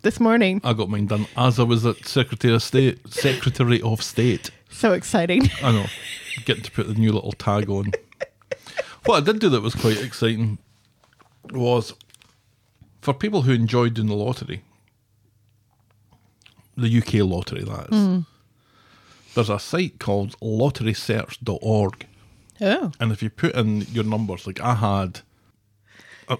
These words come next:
Speaker 2: set line of numbers that I would put on every week.
Speaker 1: Right.
Speaker 2: Because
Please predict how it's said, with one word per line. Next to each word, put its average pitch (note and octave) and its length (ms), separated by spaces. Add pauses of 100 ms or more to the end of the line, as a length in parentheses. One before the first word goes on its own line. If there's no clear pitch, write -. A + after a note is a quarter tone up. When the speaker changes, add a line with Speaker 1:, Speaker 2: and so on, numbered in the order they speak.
Speaker 2:
set - 280
line A#2+ 300
of G2 80
numbers G#2+ 340
that G#2 80
I - 40
would G2+ 200
put A2 180
on G2+ 360
every G2 220
week. - 400 (100)
Speaker 1:
Right. F#3+ 320 (1300)
Speaker 2:
Because G2+ 600